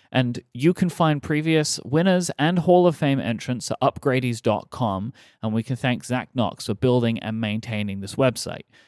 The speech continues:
Uh, to protect spoilers, we won't be putting any of the winners in the show notes.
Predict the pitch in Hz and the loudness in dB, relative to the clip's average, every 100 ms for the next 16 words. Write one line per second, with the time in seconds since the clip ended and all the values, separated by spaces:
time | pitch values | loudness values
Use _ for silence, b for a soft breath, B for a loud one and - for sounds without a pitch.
0 | b b 123 127 - 143 151 131 185 170 | b b -4 -2 -2 -2 -2 2 2 2
1 | - - - 170 185 175 117 - 135 113 | -2 -8 -4 4 8 8 6 0 -2 0
2 | 117 123 135 117 139 113 120 - 139 147 | 2 2 -2 -2 -2 -2 -4 -2 0 0
3 | 123 113 131 127 117 117 123 120 107 - | 0 0 2 2 0 0 -2 0 0 2
4 | 123 156 208 226 - | 2 4 2 2 -4